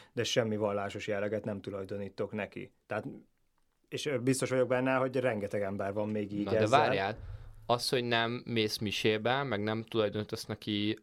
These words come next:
Speaker 2: ö, vallásos jelleget, az nem jelenti azt, hogy, hogy, ö, hogy ez létezhet teljes vallási vonal nélkül. Mármint, hogy érted, a karácsonykor mégiscsak Jézus születését ünnepled, még akkor is,
Speaker 1: Én
Speaker 2: ha nem.
Speaker 1: nem. <laughs> De épp ez az, hogy ne,
Speaker 2: De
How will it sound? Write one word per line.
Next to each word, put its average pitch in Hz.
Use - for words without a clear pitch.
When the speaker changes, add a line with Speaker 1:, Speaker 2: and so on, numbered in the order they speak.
Speaker 2:
ö, 107
vallásos 104
jelleget, 110
az 101
nem 127
jelenti 101
azt, 104
hogy, 101
hogy, 101
ö, 101
hogy 107
ez 95
létezhet 98
teljes 95
vallási 95
vonal 95
nélkül. 98
Mármint, 101
hogy 113
érted, 117
a -
karácsonykor 107
mégiscsak 110
Jézus 95
születését 101
ünnepled, 98
még 107
akkor 117
is, -
Speaker 1:
Én 226
Speaker 2:
ha 117
nem. -
Speaker 1:
nem. 95
<laughs> 170
De 170
épp 175
ez 160
az, 160
hogy 165
ne, 165
Speaker 2:
De -